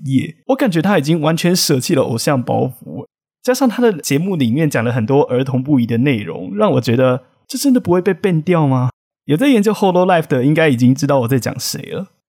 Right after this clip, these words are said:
一直到有一天他在直播的时候，观众问他说：“你这么妖娆，交得到男朋友吗？”那个主持人看到观众的留言之后勃然大怒，就说：“如果老娘吸引得到男人的话，不会在这边开台开了一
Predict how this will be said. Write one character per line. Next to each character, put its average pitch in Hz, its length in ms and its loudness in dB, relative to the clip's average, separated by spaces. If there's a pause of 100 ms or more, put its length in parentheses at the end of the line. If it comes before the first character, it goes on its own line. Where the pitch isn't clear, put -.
(120)
一 285 100 2
直 240 80 -6
到 247 140 2
有 135 160 2
一 139 40 0
天 165 200 0
他 185 160 0
在 180 160 0
直 135 240 0
播 151 180 2
的 131 100 4
时 117 200 -2
候， 127 200 2
观 233 200 0
众 254 120 4
问 240 80 4
他 226 140 2
说 220 320 2
：“你 143 100 2
这 220 120 -2
么 214 100 2
妖 175 220 4
娆， 127 180 4
交 170 180 0
得 147 120 0
到 160 120 2
男 123 200 2
朋 127 240 2
友 143 180 2
吗？” 85 360 -4 (240)
那 294 100 0
个 247 80 0
主 120 160 -4
持 143 160 -2
人 143 100 2
看 202 160 -2
到 175 140 2
观 170 200 -2
众 175 140 2
的 131 100 2
留 127 160 2
言 131 160 4
之 160 140 0
后 151 160 0
勃 165 320 0
然 247 260 0
大 247 240 2
怒， 202 300 2 (100)
就 208 80 -6
说 190 480 0
：“如 359 120 -4
果 440 80 4 (100)
老 262 160 4
娘 240 180 2
吸 403 220 2
引 330 80 -4
得 277 80 2
到 339 180 2
男 285 200 -2
人 269 160 -2
的 269 100 -2
话， 247 380 0 (100)
不 349 60 -6
会 415 100 0
在 415 160 0
这 370 60 -4
边 381 160 -8
开 - 200 -8
台 277 200 -2
开 - 180 -6
了 320 100 -2
一 403 140 0